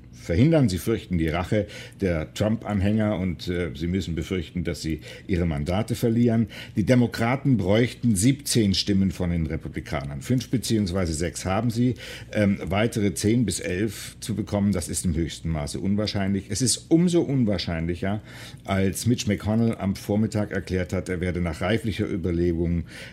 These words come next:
doch für den Freispruch Donald Trumps stimmen. Es gebe keine rechtliche Grundlage für dieses Impeachment, hat er gesagt.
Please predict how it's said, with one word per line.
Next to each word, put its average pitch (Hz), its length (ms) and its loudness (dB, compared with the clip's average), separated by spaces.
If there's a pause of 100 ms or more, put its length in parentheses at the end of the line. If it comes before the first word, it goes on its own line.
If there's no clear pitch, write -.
(120)
doch - 220 4
für 113 220 4
den 87 180 2
Freispruch 73 600 -8
Donald 78 300 -6
Trumps 71 320 -6
stimmen. 117 340 6
Es - 380 -4
gebe 87 260 -2
keine 92 360 0
rechtliche 78 380 -6
Grundlage 80 560 -4
für 85 100 -6
dieses 71 320 -8
Impeachment, 113 580 -2
hat 101 140 -2
er 95 60 -4
gesagt. 87 400 -4